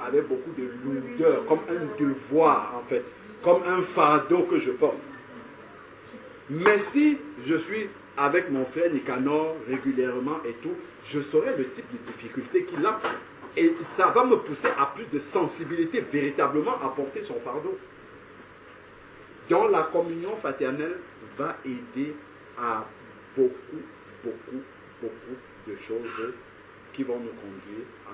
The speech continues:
marcher dans la pleine volonté de Dieu. Donc, ils vendaient leur possession, tout ça. Bon, ensuite, maintenant,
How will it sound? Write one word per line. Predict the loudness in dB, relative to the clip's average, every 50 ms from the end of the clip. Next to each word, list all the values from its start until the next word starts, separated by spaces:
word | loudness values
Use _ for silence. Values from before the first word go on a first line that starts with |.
| -16 -16
marcher | -18 -18 -18 -16 -14 -14 -14 -14 -14 -18 -20 -20 -20 -18
dans | -16 -14 -14
la | -14 -16 -14 -14
pleine | -14 -14 -14 -14
volonté | -16 -16 -16 -18 -18 -18 -14 -12 -12 -12 -12 -16 -20 -20 -18 -18
de | -18 -18 -16 -18
Dieu. | -18 -20 -20 -20 -20 -20 -20 -20 -20 -20 -20 -20 -20 -20 -20 -20 -20 -20 -20 -20 -20 -20 -20 -20 -20 -20 -20 -20 -20 -20 -20 -20 -20 -20 -20 -20 -20 -20 -20 -20 -20 -20 -20 -20 -20 -18 0
Donc, | 4 8 8 8 8 8 6
ils | 6 8
vendaient | 8 8 8 8 10 10 12 12
leur | 12 10 8
possession, | 6 4 2 2 0 0 2 4 4 4 4
tout | 2 2
ça. | 4 4 4 4
Bon, | 4 2 2 2
ensuite, | 2 2 2 0 -2 -2 2
maintenant, | 2 2 6 6 6 8 8 8 6 4